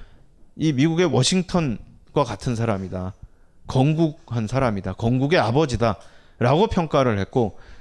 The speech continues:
티우는 거의 박정희와 비슷한 그런 사람으로 평가를 합니다. 근데 그 두 사람한테 다 서울대에서 명예박사학위를 줍니다. 이 참, 제가 이 참 문제라고 생각을 합니다. 어쨌든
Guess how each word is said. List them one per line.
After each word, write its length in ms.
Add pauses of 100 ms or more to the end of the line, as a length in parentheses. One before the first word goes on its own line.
(100)
티우는 500
거의 240
박정희와 800
비슷한 420 (420)
그런 280
사람으로 380
평가를 380
합니다. 260
근데 120
그 140
두 160
사람한테 420
다 160 (260)
서울대에서 600
명예박사학위를 800
줍니다. 420 (880)
이 80
참, 300 (100)
제가 240 (160)
이 180
참 180
문제라고 400
생각을 240
합니다. 300
어쨌든 540